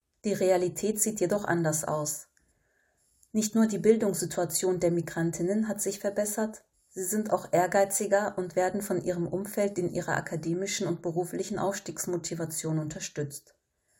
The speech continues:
Und dieser Ehrgeiz ist sichtbar. Zwanzig Prozent der Start-ups in Deutschland werden von Migrantinnen gegründet.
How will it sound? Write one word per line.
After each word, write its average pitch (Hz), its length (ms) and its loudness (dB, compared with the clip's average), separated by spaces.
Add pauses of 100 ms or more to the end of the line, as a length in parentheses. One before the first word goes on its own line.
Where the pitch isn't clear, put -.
(300)
Und 165 180 -2
dieser 170 280 2
Ehrgeiz 180 440 4
ist 220 160 0
sichtbar. 151 600 -4 (720)
Zwanzig 220 480 2
Prozent 202 480 0
der 185 60 0
Start-ups 170 680 0
in 196 100 0
Deutschland 190 500 0
werden 185 260 0
von 190 220 -4
Migrantinnen 185 680 -4
gegründet. 147 720 -6